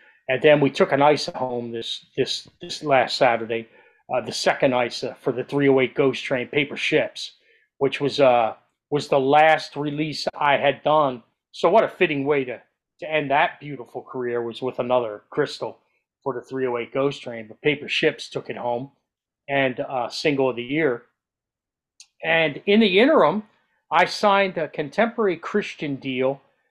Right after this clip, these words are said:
Uh, now I'm, now I'm going into the secular world. My next, my next movement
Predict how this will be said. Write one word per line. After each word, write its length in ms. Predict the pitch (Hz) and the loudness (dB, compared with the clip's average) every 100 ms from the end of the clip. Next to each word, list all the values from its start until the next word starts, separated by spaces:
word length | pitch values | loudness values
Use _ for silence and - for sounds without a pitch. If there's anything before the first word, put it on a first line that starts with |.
| _ - | _ -8
Uh, 100 | 131 | -2
now 280 | 139 180 180 | 2 4 4
I'm, 160 | 160 - | 0 -6
now 260 | 147 156 | -2 2
I'm 100 | 190 | 2
going 300 | 160 165 160 | 2 0 2
into 240 | 156 147 151 | -2 -6 -8
the 80 | 120 | -10
secular 540 | - 220 220 170 135 | 0 0 0 -2 -2
world. 300 | 120 120 113 | -2 -6 -6
My 120 | 120 | -6
next, 300 | 120 147 - - | -2 -4 -4 -16
my 140 | 143 127 | -8 -4
next 320 | 139 156 - | -2 -4 -6
movement 540 | 143 151 143 127 123 | -4 -4 -4 -6 -8